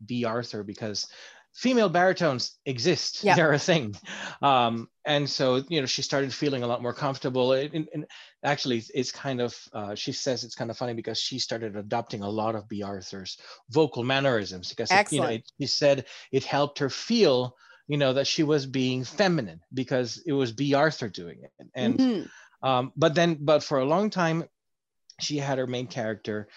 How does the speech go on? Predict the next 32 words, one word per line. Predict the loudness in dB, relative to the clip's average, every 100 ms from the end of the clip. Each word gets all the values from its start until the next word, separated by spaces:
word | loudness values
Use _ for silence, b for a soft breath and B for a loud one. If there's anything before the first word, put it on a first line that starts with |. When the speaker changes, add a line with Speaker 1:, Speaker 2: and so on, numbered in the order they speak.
| b b
Speaker 1:
in | -6 -4 -4 -6
Saints | -4 -4 -4 0
Row | 2 2
as | 0 -2
a | 0
woman, | 0 0 0
but | 0 0
she | -2 -2
gave | 2 4 4
her | 0 -2
that | -4 -6 -14 B B _
baritonal | 2 4 2 0 -2 -2 -2 -4
deep | -6 -6 -6 -14 -10
voice | 2 4 4 2 -4 -6 -8 B B B _ -4
because | -2 0
she | 0
said, | 2 2 4
you | 2
know, | 4 2 -6 -18 _ -2
that, | 2 4 4
that | 2 0
play | 0 2
experience | 2 0 0 2 2 0
kind | 0 2
of | 4
normalized | 4 6 4 4 0 -6
it | -10 -12
for | -2 2 4
her. | 2 -6 -14 _ b b b
Speaker 2:
Yeah, | 2 4 6
the, |
Speaker 1:
Uh, | 4 2